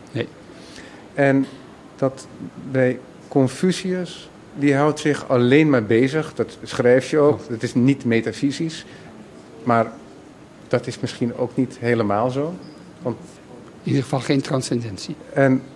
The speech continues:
Speaker 2: maar Confucius houdt zich alleen bezig met menselijke verhoudingen
Speaker 1: Absoluut.
Speaker 2: en met maatschappij en bestuur.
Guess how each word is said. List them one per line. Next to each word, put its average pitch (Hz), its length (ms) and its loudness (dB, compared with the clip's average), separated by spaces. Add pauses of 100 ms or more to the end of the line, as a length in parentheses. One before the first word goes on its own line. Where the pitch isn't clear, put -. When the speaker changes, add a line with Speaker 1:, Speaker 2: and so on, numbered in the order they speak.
(120)
Speaker 2:
maar 131 160 0
Confucius 151 500 2
houdt 147 240 6
zich 139 180 -2
alleen 147 380 4
bezig 160 520 2
met 143 200 0
menselijke 139 480 0
verhoudingen 131 680 0
Speaker 1:
Absoluut. 131 300 -2
Speaker 2:
en 127 120 2
met 127 280 2
maatschappij 127 560 0
en 117 80 0
bestuur. 135 400 0